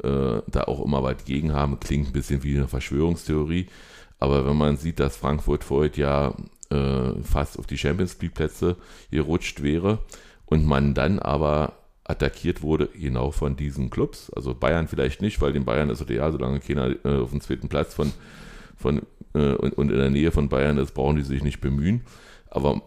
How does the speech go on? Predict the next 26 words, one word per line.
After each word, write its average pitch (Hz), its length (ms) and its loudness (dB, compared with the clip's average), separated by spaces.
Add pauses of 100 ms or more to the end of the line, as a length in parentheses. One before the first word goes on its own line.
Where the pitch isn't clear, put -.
aber 65 200 0
Gladbach 62 400 -2
hat 67 180 0
dann 65 160 -2
schon, 82 420 2
äh, 53 40 -2
ausgeholt 85 800 2
und 85 120 2
hat 80 100 0
gesagt, 73 380 -2
hier, 69 220 2
ähm, 62 540 -2
wir 60 140 -4
machen 58 260 -4
euch 53 160 -2
mal 69 80 -2
unruhig, 76 440 0
wir 71 180 0
holen 69 160 2
euch 58 160 -2
mal 76 160 0
den 85 140 0
Trainer 80 360 0
weg, - 200 -12 (580)
den 64 140 -2
Hütter. 62 320 -2